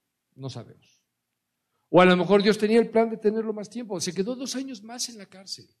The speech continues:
Se quedó dos años más ahí. Y eso es importante. Tú y yo tenemos que entender. Tú y yo tenemos que entender que Dios tiene el mejor plan para nosotros. Ve lo que dice el versículo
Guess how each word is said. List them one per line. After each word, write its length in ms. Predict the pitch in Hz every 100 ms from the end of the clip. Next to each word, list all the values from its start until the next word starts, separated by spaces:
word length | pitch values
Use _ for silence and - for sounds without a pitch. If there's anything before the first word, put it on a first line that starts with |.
| _ _ _ _ _
Se 160 | - 180
quedó 220 | 185 226
dos 200 | 233 214
años 280 | 233 226 175
más 260 | 202 202
ahí. 380 | 185 170 190 143 - _ _
Y 80 | 208
eso 100 | 214
es 120 | -
importante. 840 | 247 - - 175 185 175 135 113 - _ _ _
Tú 100 | -
y 80 | 220
yo 160 | 208 208
tenemos 380 | 208 185 190
que 80 | -
entender. 640 | 143 127 120 113 101 - _ _ _ _ _ _
Tú 100 | -
y 40 | 165
yo 80 |
tenemos 280 | 170 151 151
que 80 | -
entender 640 | 120 120 120 120 113 - _ _ _ _ _ _ _ _
que 100 | 127
Dios 500 | 120 143 139 - - _ _ _ _
tiene 400 | 151 143 139 135
el 100 | 131
mejor 400 | 127 117 123 131
plan 460 | 127 123 117 110 - _ _ _ _ _
para 200 | 123 123
nosotros. 600 | 123 - 110 - 107 - _ _ _ _
Ve 160 | 151
lo 120 | 247 240
que 120 | 170
dice 640 | 151 165 175 170 170 - _
el 120 | 135
versículo 920 | 131 120 - 170 160 151 151 139 -